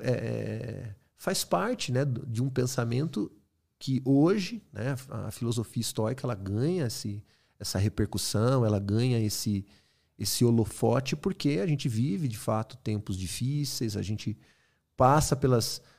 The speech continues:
por mais que a gente esteja aqui há, há muitos milhares de anos do, do, do, do, dos estoicos,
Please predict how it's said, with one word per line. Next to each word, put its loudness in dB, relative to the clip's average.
por 6
mais 6
que 2
a 6
gente 4
esteja 2
aqui -2
há, -2
há -6
muitos 2
milhares 6
de 8
anos 6
do, -6
do, -2
do, 0
do, -4
dos 0
estoicos, 4